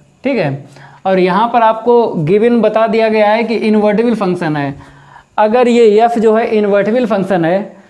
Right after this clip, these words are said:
तो आपने पहला वीडियो देखा होगा एक्सरसाइज वन पॉइंट थ्री का, तो उसमें हमने यही बताया अगर इन्वर्टिबल फंक्शन है तो आपको पता है कि function एफ क्या होगा, वन one and onto function होगा।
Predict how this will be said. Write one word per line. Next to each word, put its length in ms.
तो 60
आपने 480
पहला 340
वीडियो 300
देखा 280
होगा 240
एक्सरसाइज 440
वन 180
पॉइंट 200
थ्री 220
का, 200
तो 200
उसमें 240
हमने 200
यही 260
बताया 340
अगर 280
इन्वर्टिबल 580
फंक्शन 400
है 140
तो 80
आपको 300
पता 300
है 200
कि 200
function 380
एफ 200
क्या 160
होगा, 280
वन 220
one 220
and 200
onto 300
function 320
होगा। 260